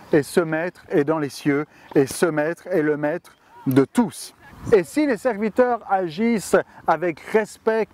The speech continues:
euh, envers leur maître selon la chair, c'est parce qu'ils savent qu'il y a un maître dans les cieux. Et bien de la même manière,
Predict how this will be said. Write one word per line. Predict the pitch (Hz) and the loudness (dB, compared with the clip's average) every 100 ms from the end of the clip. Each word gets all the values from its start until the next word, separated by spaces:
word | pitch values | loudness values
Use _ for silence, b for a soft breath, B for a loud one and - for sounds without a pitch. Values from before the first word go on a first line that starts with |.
| - | -4
euh, | 185 151 160 | 0 0 -2
envers | 170 160 190 202 160 160 | -4 -2 -2 -2 -2 -2
leur | 147 147 | -2 -4
maître | 147 208 202 - | -6 -6 -6 -6
selon | 156 175 151 | -4 -2 -2
la | 139 | -2
chair, | 117 - 165 190 220 B B B | -4 -2 0 0 -4 B B B
c'est | - | -4
parce | 151 - | -2 -2
qu'ils | 165 135 | -2 -2
savent | - 214 214 | -2 -2 -2
qu'il | - 160 | -6 -2
y | 156 | -2
a | |
un | 147 | -2
maître | 151 196 - 165 | -4 -6 -4 -2
dans | 143 143 | 0 -2
les | 127 | -4
cieux. | 117 - 175 180 214 B B B | -6 -2 2 2 0 B B B
Et | 127 | 0
bien | 139 | 0
de | 139 | 0
la | |
même | 143 240 | -2 -2
manière, | 220 202 196 196 226 | -2 -2 0 0 -2